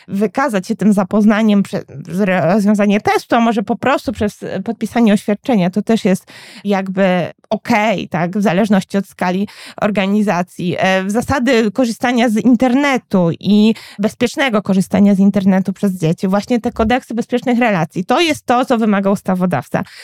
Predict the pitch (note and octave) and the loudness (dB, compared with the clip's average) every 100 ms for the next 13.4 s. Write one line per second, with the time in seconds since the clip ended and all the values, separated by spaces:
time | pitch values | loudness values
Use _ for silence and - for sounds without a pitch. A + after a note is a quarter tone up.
0 | - - C4+ G4+ E4+ B3+ C4+ C4+ A3+ A#3 | -18 -6 -2 0 0 0 0 0 0 0
1 | G#3+ A#2+ F#3+ G#3 G3 G3 A3+ - - G#3+ | 0 0 0 0 0 -2 -6 -6 -6 -2
2 | G3+ F#3+ G3 A3 - - F#3+ A3 C4 D4 | -2 -2 0 -2 -6 -8 -2 0 2 0
3 | C4+ E4 G4 C#4+ G#3+ - A3 A3+ A3+ - | -2 -4 -2 -2 -2 0 2 2 0 -2
4 | A#3+ G#3+ A3 A3+ - D#4+ C4 G#3 F#3+ A#3 | -2 0 0 -2 -2 -2 0 0 0 0
5 | A#3 A3+ A3+ G3 - G3+ B3 A3 - A#3+ | 2 2 0 0 -2 0 0 0 0 0
6 | G#3 A3+ G#3+ F#3+ A#3 - - A#3+ B3+ - | 2 2 2 0 -2 -6 -2 0 -2 -6
7 | - - C4 - A#3 G#3+ B3+ A3 A3+ C4 | -18 -8 -4 -2 0 0 0 2 2 2
8 | A3 C4 B3 A#3+ A#3 A3 A#3+ A#3 B3 A#3 | 0 0 2 2 -2 -4 -2 2 0 2
9 | C4+ A3+ F3 - F#3 G3 F3+ F#3 F#3+ G3+ | 2 2 0 -2 -4 -2 -2 -4 -6 -6
10 | - F3+ F#3+ F#3 G3 F#3 G3 G3 G3+ G#3+ | -4 -4 -4 -6 -6 -6 -6 -2 0 2
11 | G#3+ G#3+ A3 - F#3+ A3 A3+ A3+ - B3 | 2 2 2 2 2 2 2 0 -2 -4
12 | B3 A#3 A#3+ B3 B3 C#4+ D#4+ C#4 - D3 | -2 0 2 0 -2 -4 -2 -2 -2 -4
13 | F3+ F#3+ G#3+ | -4 -2 -2